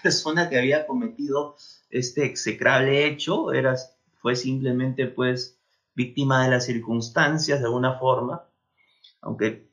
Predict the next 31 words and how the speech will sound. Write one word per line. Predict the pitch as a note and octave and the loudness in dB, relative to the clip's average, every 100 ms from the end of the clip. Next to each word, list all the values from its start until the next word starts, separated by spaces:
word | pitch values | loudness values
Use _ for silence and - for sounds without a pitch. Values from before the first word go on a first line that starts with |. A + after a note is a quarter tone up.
| _ | _
vamos | B2 B2 B2+ B2+ | -2 0 2 0
a | |
explicar | B2 A#2+ A2+ B2 | -2 -4 -2 -2
también | B2 A2+ B2+ B2+ | 0 0 0 0
que | B2 | 0
no | A2+ A#2 D3 | 0 2 2
es | D3+ - | 0 -6
que | A#2 | -10
sea | - B2 B2 | -6 2 2
uno | B2 B2+ B2+ | 2 0 -2
víctima | A#2 D3+ - A#2 G#2+ | -2 -6 -6 -2 0
necesariamente | G#2 G#2+ G#2+ A#2+ A#2+ B2+ | 0 -4 -4 -2 -2 -4
de | A#2+ | -4
las | A#2 | -6
circunstancias, | A#2+ - A2 - C#3 C#3+ C#3 - | -6 -14 -14 -6 -6 -4 -8 -6
sino | A2 A2+ A2+ | -4 -4 -6
que | A#2 | -8
muchas | A#2+ C3 C3+ | -6 -6 -2
veces | B2 B2 C3 | 0 -2 -4
nuestra | B2+ - A#2 | -4 0 2
vida, | B2+ B2 B2 - - _ _ _ - | 4 4 2 -8 -20 _ _ _ -20
eh, | - | -12
está | B2 - C3+ | -10 -6 -4
como | C3+ C3 | 0 4
en | C3+ | 4
un | C#3 | 4
coche | C3 D#3 D3+ | 2 0 2
en | B2+ A2 | 0 2
colisión, | A#2+ A#2 - D#3+ B2+ F#2 - | 2 2 4 4 2 0 -4
¿no? | F3 - _ _ _ | -4 -6 _ _ _
Em, | C#3 C#3 C3+ C3 C3 B2 A2+ - | 2 4 4 4 2 2 -2 -6